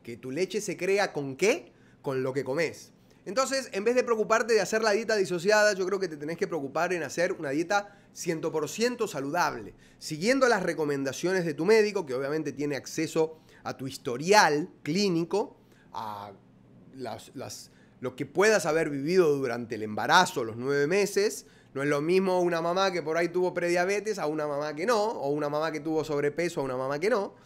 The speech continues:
Por lo tanto, es muy importante que sigas los consejos de él, pero por sobre todas las cosas, que destines todo tu esfuerzo, tu tiempo y tu enfoque en comer alimentos de la naturaleza, naturales, frescos.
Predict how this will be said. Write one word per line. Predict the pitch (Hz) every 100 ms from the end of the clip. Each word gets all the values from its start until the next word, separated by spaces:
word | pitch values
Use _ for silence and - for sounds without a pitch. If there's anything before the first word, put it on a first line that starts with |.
| - - -
Por | 151
lo | 165
tanto, | 175 208 208 240 - - -
es | 139
muy | 208
importante | 208 202 233 214
que | 170
sigas | 226 220
los | 180
consejos | - 147 240 233 196
de | 233
él, | 247 240
pero | - 147
por | 139
sobre | 135 147 147
todas | 226
las | 208
cosas, | - 226 226 247 254 - _
que | 156 156 156 - _ - -
destines | 160 151 233 240 233
todo | - 254 254
tu | 208
esfuerzo, | 190 233 247 254 233
tu | - 160 -
tiempo | 226 240 226
y |
tu | 170
enfoque | 160 - 220 247 311 -
en | 143
comer | 147 175
alimentos | 208 170 196 226 262 349 - _ _
de | - 139 240
la | 220 220
naturaleza, | 226 220 220 226 208 185 190 175 117
naturales, | 107 143 175 208 196 127 -
frescos. | 196 190 - 101